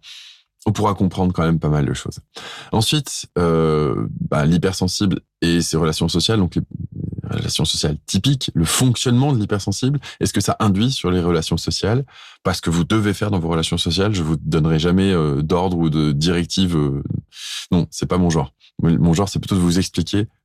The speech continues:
comment tout ça, ça fonctionne pour qu'ensuite vous puissiez faire vos choix à vous. Ensuite, l'hypersensible, euh, enfin, les hypersensibles et la spiritualité, il y a un rapport tout à fait particulier. Dans le quatrième point, on va voir comment apprivoiser votre hypersensibilité. Et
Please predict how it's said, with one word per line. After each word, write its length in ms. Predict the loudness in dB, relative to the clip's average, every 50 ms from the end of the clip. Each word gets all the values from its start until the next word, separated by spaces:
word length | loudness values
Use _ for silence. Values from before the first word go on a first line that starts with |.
| _ _ _
comment 240 | 2 2 4 2 2
tout 80 | 0
ça, 140 | -2 -2 0
ça 120 | -2 -2
fonctionne 400 | 0 0 -2 0 2 2 2 2
pour 120 | 0 0 -2
qu'ensuite 280 | -2 -2 -2 -2 -2
vous 100 | -2 -2
puissiez 300 | -4 -4 -6 -4 -2 0
faire 140 | 0 0 0
vos 100 | 0 0
choix 240 | -2 0 0 0 0
à 60 | 0
vous. 160 | -2 -4 -8 -12 _ _ _ -20 -18 -14 -14 -14 -14 -14 -18 -20 _ _ _ _ -2
Ensuite, 300 | 0 0 0 0 2 0
l'hypersensible, 760 | 0 2 2 0 0 -2 -2 -2 0 0 0 2 2 0 0 2
euh, 320 | 2 2 2 2 2 2 0
enfin, 140 | 0 0 2
les 160 | 2 2 2
hypersensibles 480 | 0 0 -2 -2 -2 -2 0 -2 -2 0
et 100 | 0 2
la 100 | 2 2
spiritualité, 520 | 0 -2 -2 -4 -2 0 0 0 0 2 2
il 80 | 2
y 40 | 2
a 40 | 0
un 40 | 0
rapport 300 | -2 -4 -6 -6 -6 -4
tout 120 | -4 -2
à 60 | -2 -2
fait 140 | -2 -2
particulier. 600 | -4 -6 -6 -4 -8 -6 -2 0 0 0 0 -2 -6 _ _ -20 -20 -20 -20 -20 -20 -20 _ _ 0
Dans 100 | 0 0
le 60 | 2
quatrième 480 | 0 -2 -2 0 0 2 2 2 2 2
point, 320 | 2 2 2 2 2 0
on 120 | 0 0 0
va 100 | 0 2
voir 240 | 0 0 -2 -2 -2
comment 240 | 0 2 2 2
apprivoiser 440 | 0 0 0 0 0 2 2 2 2
votre 360 | 2 0 -2 0 0 0 0
hypersensibilité. 880 | 2 0 0 0 -2 -2 -2 -4 -2 -2 -2 -2 -2 -2 0 0 0 0 -2 -4 -14 -20 -20 _ _ _
Et 220 | 0 0 0 0